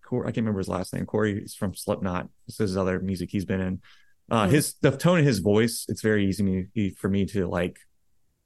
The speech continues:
Speaker 1: get a handle on that. So I'm not, like,
Speaker 2: Mm-hmm.
Speaker 1: straining myself.
Speaker 2: Yeah.
Speaker 1: Um, I would love to sing, like,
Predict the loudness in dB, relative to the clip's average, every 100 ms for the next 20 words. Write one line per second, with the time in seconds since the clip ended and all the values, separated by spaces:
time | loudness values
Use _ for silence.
0 | _ 2 2 4 4 4 4 4 4 2
1 | 2 2 4 4 4 2 0 -2 0 2
2 | 2 2 0 0 0 0 -2 -8 -20 -20
3 | _ -4 0 2 2 2 0 -2 -8 -2
4 | 2 4 6 6 4 2 2 2 4 4
5 | 2 2 2 2 0 -6